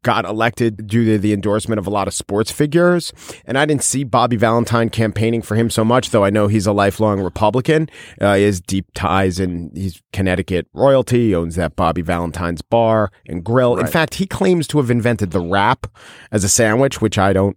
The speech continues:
Speaker 1: believe, but he claims to have invented
Speaker 2: I
Speaker 1: it.
Speaker 2: don't believe that either.
Speaker 1: But it's, but Trump hasn't really, you know, rewarded so many of his, uh, sports people, if unless you consider
Speaker 2: Mm-hmm.
Speaker 1: Linda McMahon wrestling to be a
Speaker 2: A
Speaker 1: sport.
Speaker 2: sports person?
Speaker 1: So, yeah,
Speaker 2: Yeah.
Speaker 1: he needs to, he
Speaker 2: Well,
Speaker 1: needs
Speaker 2: well,
Speaker 1: to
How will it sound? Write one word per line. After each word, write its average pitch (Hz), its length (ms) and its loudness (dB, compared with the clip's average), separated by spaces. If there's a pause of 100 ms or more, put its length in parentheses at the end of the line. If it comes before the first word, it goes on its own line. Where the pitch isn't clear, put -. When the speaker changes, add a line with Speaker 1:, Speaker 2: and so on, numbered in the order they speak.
Speaker 1:
believe, 104 520 0
but 78 140 0
he 90 100 0
claims 95 500 -2
to - 80 0
have 101 60 2
invented 101 320 -2
Speaker 2:
I - 20 -2
Speaker 1:
it. - 40 -4
Speaker 2:
don't 64 80 -16
believe 64 140 -14
that - 40 -12
either. 65 80 -14
Speaker 1:
But 175 100 2
it's, - 240 -12
but 170 140 0
Trump 214 260 -2
hasn't 143 380 0
really, 113 400 2 (420)
you 143 140 -2
know, 95 200 -2 (540)
rewarded 139 720 2
so 123 180 0
many 110 340 2
of 104 200 0
his, 98 300 0
uh, 87 260 0
sports - 760 -2 (440)
people, 123 600 2
if - 160 -4
unless 107 400 0
you 104 60 -2
consider 101 320 0
Speaker 2:
Mm-hmm. 101 100 0
Speaker 1:
Linda 110 200 2
McMahon 98 600 0 (220)
wrestling 104 400 0
to 87 100 -8
be 90 100 -4
a - 20 0
Speaker 2:
A 87 40 -2
Speaker 1:
sport. - 380 0
Speaker 2:
sports 98 200 -6
person? - 280 -4
Speaker 1:
So, 415 80 4
yeah, 415 40 2 (180)
Speaker 2:
Yeah. 381 60 0
Speaker 1:
he 311 100 -2
needs 339 260 -4
to, - 80 -10
he - 60 -6
Speaker 2:
Well, 254 80 2
Speaker 1:
needs 240 80 -4
Speaker 2:
well, 311 100 2
Speaker 1:
to 349 40 2